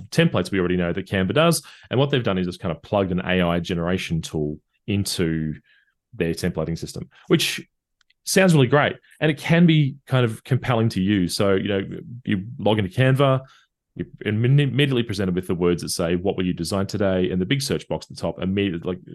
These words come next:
instantly uses the, the Magic Write, uh, sorry, the Magic Design tool set. So you can just type in, you know, five words. Like, I might, can just type it in right now and say, like, you know, "Make a flyer for a book launch."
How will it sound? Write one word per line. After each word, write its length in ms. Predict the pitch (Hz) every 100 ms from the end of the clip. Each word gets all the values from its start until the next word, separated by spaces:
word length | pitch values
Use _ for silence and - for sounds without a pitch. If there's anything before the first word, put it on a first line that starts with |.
| -
instantly 360 | 135 151 117 104
uses 400 | 92 90 87 87
the, 260 | 85 82 82
the 100 | 82
Magic 280 | 87 80 78 85
Write, 320 | 85 80 78 - - _ -
uh, 60 |
sorry, 160 | 90 104
the 80 | 95
Magic 220 | 110 101
Design 440 | 85 87 85 85
tool 260 | 80 87 78
set. 280 | - 78 - - -
So 140 | - 92
you 140 | 87
can 100 | 95
just 180 | 90 -
type 220 | 123 117
in, 300 | 90 80 - -
you 80 |
know, 140 | 76 90 _
five 320 | - 90 87
words. 200 | 90 85
Like, 120 | 85
I 40 | 90
might, 220 | 78 -
can 80 | 95
just 140 | 90
type 180 | 82 78
it 60 |
in 80 | 76
right 140 | 78 82
now 140 | 98
and 100 | 80
say, 140 | -
like, 160 | 73 76
you 100 | 73
know, 80 | 73
"Make 400 | 104 98 107 - _ _ _ _ -
a 220 | 73 73
flyer 640 | - 131 135 131 131 127 - _ _ _ _ _ _ _ _ _ _
for 260 | 90 85 82
a 180 | 82 82
book 280 | 82 80 -
launch." 480 | 71 69 - - -